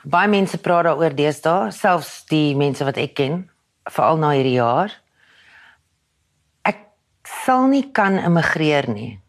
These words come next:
Dis nie iets, dit is iets wat my oorweldig. Dis is om vir my te vra om te begin ijskaats,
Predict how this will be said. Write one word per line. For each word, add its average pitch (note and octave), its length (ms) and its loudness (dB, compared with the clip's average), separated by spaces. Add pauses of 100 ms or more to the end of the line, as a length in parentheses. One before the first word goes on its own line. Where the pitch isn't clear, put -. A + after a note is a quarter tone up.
(1120)
Dis E3+ 160 -4
nie C4 160 0
iets, - 280 -6
dit - 180 -2
is F3+ 100 -8
iets G#3+ 240 -6
wat A#3 100 -2
my G3 160 0
oorweldig. C3+ 720 0 (560)
Dis D#3 100 -4
is E3 120 -2
om E3+ 140 0
vir - 120 -4
my E3 140 2
te D#3+ 120 -6
vra E3+ 380 2
om D3 480 -2 (1160)
te D#3+ 80 -6
begin D#3+ 260 0
ijskaats, - 720 -6